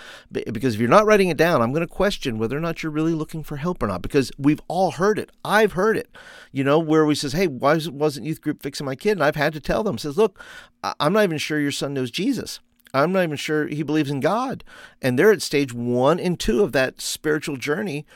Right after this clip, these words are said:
and yet they want youth group to fix something that hasn't even begun yet, uh, fix a problem that's not even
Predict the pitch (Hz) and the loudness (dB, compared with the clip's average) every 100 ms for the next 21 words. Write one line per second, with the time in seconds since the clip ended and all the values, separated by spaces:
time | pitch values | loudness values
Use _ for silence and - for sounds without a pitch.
0 | - - - 127 135 139 151 147 143 - | -20 -12 -4 -2 0 2 2 2 0 -2
1 | 113 180 - 165 - - 175 - - 135 | -2 -2 -2 -4 -4 -8 -8 -6 -6 -4
2 | 127 120 120 - 120 143 147 143 131 110 | -4 0 0 0 -2 0 0 -2 -2 -4
3 | 101 127 226 240 - - _ - - - | -2 -2 -2 -2 -6 -8 _ -20 -18 -12
4 | - - 165 170 - 135 190 131 - 127 | -8 -4 -2 -2 2 2 2 -2 -4 0
5 | 151 151 139 | 0 0 -6